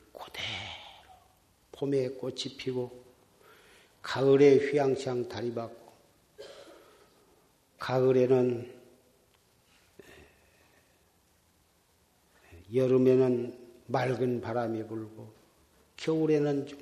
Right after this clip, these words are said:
춥다고 하나 하얀 눈이 온 세계를 뒤덮을 때 얼마나 아름다우냐. 인간의 생로병사도 깨닫지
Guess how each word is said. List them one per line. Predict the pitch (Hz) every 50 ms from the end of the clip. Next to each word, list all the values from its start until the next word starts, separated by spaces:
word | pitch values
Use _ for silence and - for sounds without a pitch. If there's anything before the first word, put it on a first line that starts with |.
| - -
춥다고 | - - - 151 - - - 139 123 131 127
하나 | 127 123 127 127 123 120 120 120 - - - - _ _ _ _ _ _ _ _ _ _
하얀 | - - - - - - - - - - - - - - - - - - - 104 113 123
눈이 | 139 151 156 147 139 139
온 | 135 135 135 139 139 139 135
세계를 | 135 135 131 131 127 127 131 127 127 120
뒤덮을 | - - 117 131 123 123 - - 120 - -
때 | - 123 120 117 - - - - - - -
얼마나 | - 107 113 135 160 175 185 185 180 185 180 180 175 170
아름다우냐. | 160 160 160 151 143 139 139 139 151 147 135 123 - - - - - - _ _ _ _ _ _ _ _ _ _ _ _ _ _ _ - - _ _ - _ _ _ _ _ _ _ _ _ _ _ _ _ _ _ _ _ _ _
인간의 | 131 135 151 156 156 160 160 160 156 156 156 147 139 135 120
생로병사도 | - - - - 147 151 151 147 147 139 135 131 123 113 123 120 117 113 110 104 110 104 98 104 104 101 95 98 98 - - - _ _ _ _ _ _ _ _ _ _ _ _ _ _ _ _ _ _ _ _ _ _
깨닫지 | - 107 95 - - - -